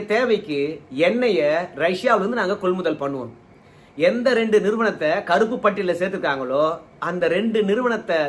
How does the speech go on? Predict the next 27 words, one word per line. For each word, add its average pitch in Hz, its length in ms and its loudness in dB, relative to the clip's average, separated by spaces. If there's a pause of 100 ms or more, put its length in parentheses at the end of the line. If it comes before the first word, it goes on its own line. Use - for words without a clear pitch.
(120)
தாண்டி 220 420 4 (460)
மற்ற 185 320 -2
நிறுவனம் 226 500 2
கிட்ட 196 140 -4 (100)
இருந்து 160 240 -4 (240)
நாங்க 165 280 0 (200)
எண்ணெயை 196 460 -2
வாங்குவோம், 170 360 -2 (140)
அதுவும் 151 400 -2
ரஷ்யாவிலிருந்து 208 600 0
தான் 208 280 0
வாங்குவோம். 165 580 0 (400)
ஏன்னா 180 340 0 (460)
எங்களுடைய 165 400 -4 (100)
எண்ணெய் 220 280 -4
கொள்கையே 196 400 2
வந்து 147 340 -2 (440)
குறைவான 233 500 4
விலையில 202 400 2
எங்க 202 220 -2
கிடைக்குதோ 160 460 -2 (180)
அங்கதான் 185 460 -2
எண்ணெய் 175 260 -2
வாங்குவோம். 151 400 -4 (320)
அந்த 170 320 -4
ரெண்டு 208 380 0
நிறுவனத்தை 220 480 0